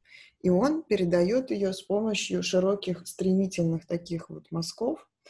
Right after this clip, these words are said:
и, э, использует гамму своих любимых охристых цветов. Он обожает охри-, охристые цвета. Э,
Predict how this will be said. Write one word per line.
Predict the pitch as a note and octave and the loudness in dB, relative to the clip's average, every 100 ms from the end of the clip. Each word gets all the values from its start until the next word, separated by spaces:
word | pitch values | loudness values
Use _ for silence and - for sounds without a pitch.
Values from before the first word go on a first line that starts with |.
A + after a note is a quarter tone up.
| - - _ | -20 -20 _
и, | - A3+ A3+ - | -6 -4 -6 -2
э, | F3+ F3 E3+ E3+ | 2 4 2 0
использует | E3+ - G#3+ A3 G3+ F3+ - _ | -2 -2 0 0 0 -4 -6 _
гамму | F3 F#3 G3 G#3+ G#3 F3+ F3 | -2 2 2 2 0 -2 -4
своих | - F3 F3 F#3 - | -6 2 2 2 -2
любимых | E3+ E3 F#3+ F#3 - | -2 0 0 -2 -4
охристых | E3+ - E3 D#3+ - D#3+ _ _ _ | -8 -4 -6 -6 -8 -14 _ _ _
цветов. | - D#3+ A3 D#4 - | -10 -6 -4 -6 -2
Он | F3 | -2
обожает | D#3+ F3 F3+ E3 D3+ D#3 | 0 2 2 0 -4 -8
охри-, | - E3 - - | -6 -6 -6 -6
охристые | E3+ F3+ F3 - - - | -6 -4 -6 -8 -10 -8
цвета. | - E3 - A2+ C4+ _ - - - - - - _ F3 | -8 -8 -6 -4 -6 _ -20 -20 -20 -20 -20 -20 _ -2
Э, | E3+ E3 D#3+ | 0 0 0